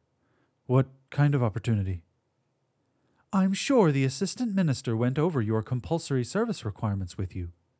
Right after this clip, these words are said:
she said. He had. But Grizz had known since she was ten that her abilities would mean a non-voluntary two-year stint in the guard forces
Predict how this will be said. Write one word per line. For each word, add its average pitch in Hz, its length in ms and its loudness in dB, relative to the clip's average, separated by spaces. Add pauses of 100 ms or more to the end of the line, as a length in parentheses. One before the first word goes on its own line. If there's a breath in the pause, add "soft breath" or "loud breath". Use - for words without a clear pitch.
(140)
she - 180 -2
said. 85 400 -6 (800)
He 143 200 2
had. 92 420 0 (580 soft breath)
But 147 180 2
Grizz 208 280 2
had 170 160 2
known 143 260 2
since 131 240 -2
she - 160 -2
was 117 180 0
ten 80 460 -4 (100)
that 120 140 0
her 120 100 4
abilities 120 480 4
would 113 160 -2
mean 113 220 2
a 110 80 2
non-voluntary 113 1040 0
two-year 113 540 -2
stint 101 400 -4
in 92 100 -6
the 92 100 -6
guard 156 320 0
forces 92 540 -6